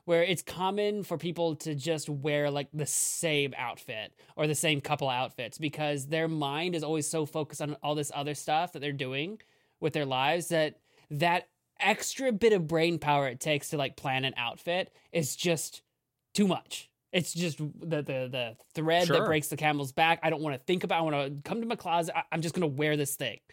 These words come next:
Speaker 1: right?
Speaker 2: Wow. See, like, that's, I can't really fathom that way of thinking. At least, like, I, I just can't. Like, I mean,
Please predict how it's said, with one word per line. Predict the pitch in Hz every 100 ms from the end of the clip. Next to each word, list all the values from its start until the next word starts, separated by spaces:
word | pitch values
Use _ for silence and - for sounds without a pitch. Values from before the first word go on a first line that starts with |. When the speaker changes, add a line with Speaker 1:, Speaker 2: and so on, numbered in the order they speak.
| _ _ _ _ _
Speaker 1:
right? | - 123 143 - _ _ _ _ _ _ _ _ _ _ _ _
Speaker 2:
Wow. | - - - - 120
See, | - 190
like, | 175 170 -
that's, | 214 - - _ _ _ -
I | 240
can't | - 339 185
really | 196 170
fathom | - 160 143 131 127
that | 113 123
way | 117 113
of | 101
thinking. | - 117 110 95 87
At | 120 139
least, | 147 139 - _ -
like, | 143 -
I, | -
I | 147
just | 170 -
can't. | - 165 147
Like, | 113 110 _ _ _ _ _ _ _ _ _ -
I |
mean, | 151 135 131